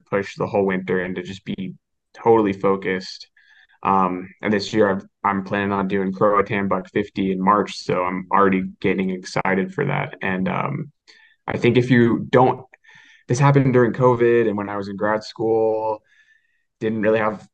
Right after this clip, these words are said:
a lot of money to go to races and was new to the East Coast. I didn't really know what races were going on. It was really hard to get motivated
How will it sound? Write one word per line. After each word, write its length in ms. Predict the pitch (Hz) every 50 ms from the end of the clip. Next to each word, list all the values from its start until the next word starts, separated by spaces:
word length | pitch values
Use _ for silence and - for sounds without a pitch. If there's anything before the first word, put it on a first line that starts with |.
| _ _
a 60 | - 107
lot 160 | 107 101 104
of 60 | 107
money 200 | 120 127 131 131
to 80 | 127 120
go 140 | 123 127
to 80 | 127 123
races 640 | 120 123 123 120 120 123 127 123 117 117 117 120 113
and 140 | 107 104 104
was 160 | 104 101 101
new 260 | 104 104 104 110 107
to 120 | 104 107 104
the 80 | 101
East 220 | 101 101 104 - -
Coast. 280 | - 104 104 104 -
I 40 | 110
didn't 240 | 95 101 104 104 95
really 200 | 101 101 98 98
know 240 | 101 98 98 101 98
what 180 | 98 92 73
races 320 | 95 98 98 95 - 101 98
were 80 | 104
going 260 | 101 98 104 104 104 110
on. 140 | 113 113
It 60 | 101 95
was 160 | 95 98 101
really 260 | 113 135 147 127 113
hard 220 | 113 117 123 113
to 80 | 104 98
get 220 | 98 104 101 98 -
motivated 720 | 92 95 92 92 98 107 107 104 101 98 95 92 92 90